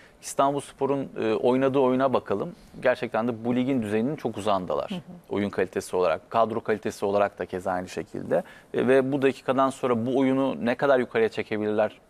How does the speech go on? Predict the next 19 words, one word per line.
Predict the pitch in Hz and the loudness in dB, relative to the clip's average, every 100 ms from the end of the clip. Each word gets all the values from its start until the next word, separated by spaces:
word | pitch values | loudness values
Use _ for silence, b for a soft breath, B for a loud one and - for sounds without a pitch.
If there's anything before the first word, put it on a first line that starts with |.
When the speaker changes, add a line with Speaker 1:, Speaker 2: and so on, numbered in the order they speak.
| - | -4
Speaker 1:
emin | 117 120 123 | 2 2 4
değilim | 139 143 190 | 2 2 0
ama, | 220 123 - B B B | 0 0 -2 B B B
e, | - 107 104 98 92 | -4 -2 -2 -4 -8
çok | - 170 - | -4 -4 0
da | |
mümkün | 151 143 131 147 | 2 2 0 0
gözükmüyor. | 123 123 - 95 73 - | 0 -2 -6 -8 -8 -8
Speaker 2:
Bir | 185 | -8
de | |
Trabzonspor | 180 196 185 185 185 180 - 185 | -6 -4 -6 -6 -8 -8 -6 -4
maçındaki | 185 180 - 180 180 202 | -4 -8 -10 -10 -8 -6
yaşananlar. | 180 196 175 160 160 175 | -6 -4 -6 -6 -6 0
Speaker 1:
Evet, | 151 117 95 | 2 2 2
yani | 120 127 | 0 2
ligde | 139 - 175 | 0 0 -2
tutunmalarını, | - - 151 151 151 151 165 185 185 - | -2 -6 -2 2 2 2 0 0 0 0
e, | 139 139 151 | 0 0 0
ben | 160 | -2